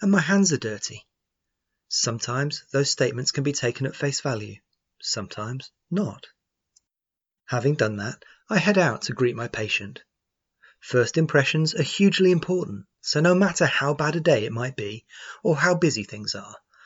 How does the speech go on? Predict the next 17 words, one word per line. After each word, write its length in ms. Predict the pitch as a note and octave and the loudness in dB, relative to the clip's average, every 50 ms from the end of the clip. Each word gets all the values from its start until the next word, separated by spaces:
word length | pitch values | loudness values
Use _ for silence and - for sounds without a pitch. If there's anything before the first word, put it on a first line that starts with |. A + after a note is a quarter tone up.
| - - - _ _ | -20 -20 -20 _ _
make 240 | - A#2+ A#2+ A#2+ D3+ | -4 -2 -2 -2 -2
sure 400 | - - - B2 A2 G#2+ G#2+ A2 _ - | -2 -2 -2 0 -2 -2 -4 -6 _ -4
the 100 | C3+ C3 | -4 -4
patient 440 | - - C#3+ C#3+ - - D#3+ - C3+ | -2 -2 -2 0 0 0 -2 -2 -2
knows 400 | B2 B2 A2+ A2 A2 G#2 G2+ - | -2 -2 -2 -4 -6 -8 -8 -8
that 200 | B2 B2+ C3 - | -8 -8 -6 -4
they 260 | C3+ B2+ C3 C#3+ C#3+ | -2 0 0 0 2
are 120 | C#3+ C#3 | 0 0
the 100 | C3 C3 | 0 0
single 520 | - - - - C#3+ D3 D3+ D3 D#3 D3+ D#3 | 2 2 2 2 2 2 2 2 0 -2 -2
most 400 | D3 B2 A#2+ A#2+ A2 - - - | -2 -2 -2 -2 -4 -4 -6 -8
important 500 | A#2 G#2+ - - B2 A#2 A#2 - - - | -8 -8 -6 -4 -4 -4 -4 -6 -10 -10
thing 260 | - - A2 A2 G#2+ | -8 -8 -8 -10 -10
to 120 | - - G#2+ | -12 -10 -10
you 80 | G#2+ | -10
right 240 | G#2 G#2 G#2 G2+ B2+ | -8 -8 -8 -8 -10
now. 300 | G#2+ G#2 G2 G2 G2+ | -10 -10 -10 -10 -12